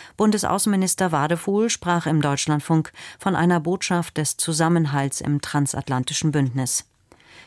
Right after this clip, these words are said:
T K M S soll Kanada bis zu zwölf U-Boote liefern. Die ersten könnten zweitausendvierunddreißig fertig sein.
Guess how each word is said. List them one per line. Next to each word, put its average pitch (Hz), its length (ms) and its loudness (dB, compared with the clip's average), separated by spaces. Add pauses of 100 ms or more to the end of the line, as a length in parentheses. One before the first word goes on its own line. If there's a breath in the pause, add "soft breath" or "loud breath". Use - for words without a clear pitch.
T 202 160 2
K 196 180 0
M 170 160 2
S 170 200 0
soll 185 140 -2
Kanada 170 480 2
bis 165 200 -2
zu 165 180 -2
zwölf 170 480 2
U-Boote 151 520 0
liefern. 151 460 0 (520 loud breath)
Die - 120 0
ersten 185 480 2
könnten 170 420 0
zweitausendvierunddreißig 175 1400 0
fertig 139 440 -2
sein. 123 300 -2